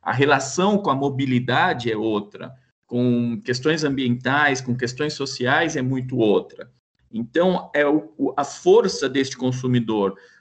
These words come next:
se posicionando vai obrigar as marcas se, se patrulharem mais. Recentemente, em todos os campos, inclusive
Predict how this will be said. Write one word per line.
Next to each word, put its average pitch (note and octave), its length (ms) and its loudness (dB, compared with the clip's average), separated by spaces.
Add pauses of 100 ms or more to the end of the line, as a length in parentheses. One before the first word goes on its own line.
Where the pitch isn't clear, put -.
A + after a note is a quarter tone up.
se - 160 -6
posicionando B2 1040 -2 (720)
vai C#3+ 380 2
obrigar B2+ 1000 -2
as B2 200 0
marcas B2+ 460 2
se, - 500 -12 (520)
se C#3 260 -2
patrulharem D#3 800 0
mais. - 540 -8 (340)
Recentemente, D3+ 720 -4
em F#3+ 300 0
todos A#3+ 280 0
os B3 120 -10
campos, C#3+ 520 -2 (260)
inclusive C#3+ 840 -4